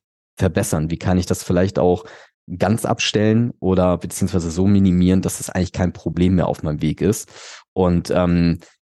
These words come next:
auch da gab's wieder einen Gamechanger, den du, ich weiß gar nicht, irgendwie nebenbei mal erwähnt hast, ich glaub, in der Insta-Story mit, ähm, das Ziel ist es gar nicht, das emotionale Essen komplett wegzulassen, sondern es zu minimieren. Und auch da wieder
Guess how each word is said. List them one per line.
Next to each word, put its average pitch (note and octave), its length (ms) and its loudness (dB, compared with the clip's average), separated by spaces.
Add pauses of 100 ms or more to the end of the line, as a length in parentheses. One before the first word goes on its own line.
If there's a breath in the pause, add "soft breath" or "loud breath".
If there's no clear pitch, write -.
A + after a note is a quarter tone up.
(260)
auch G2+ 180 -2
da A2+ 260 2
gab's - 300 -2
wieder G2+ 100 0
einen F2+ 80 2
Gamechanger, A2+ 720 2
den G#2+ 200 0
du, G2 240 0
ich - 180 -10
weiß - 160 -6
gar F2+ 100 -4
nicht, - 180 -4
irgendwie F#2 220 -2
nebenbei F2 460 0
mal G#2 180 2
erwähnt F#2+ 380 2
hast, - 240 0
ich - 140 0
glaub, - 180 0
in E2+ 60 2
der D2+ 80 0
Insta-Story G2 600 0
mit, F#2 280 2 (420 loud breath)
ähm, F#2 360 2 (120)
das - 160 -2
Ziel G#2 220 0
ist - 200 -2
es - 140 -2
gar F2+ 160 2
nicht, F#2 160 0
das - 100 -8
emotionale F#2 540 0
Essen D#2+ 200 -2
komplett F#2 760 -2
wegzulassen, F#2 720 0 (240 loud breath)
sondern F2+ 240 2
es - 180 -2
zu - 80 0
minimieren. F2+ 580 4
Und - 460 -2
auch F#2 180 -2
da G2+ 320 0
wieder G#2+ 280 2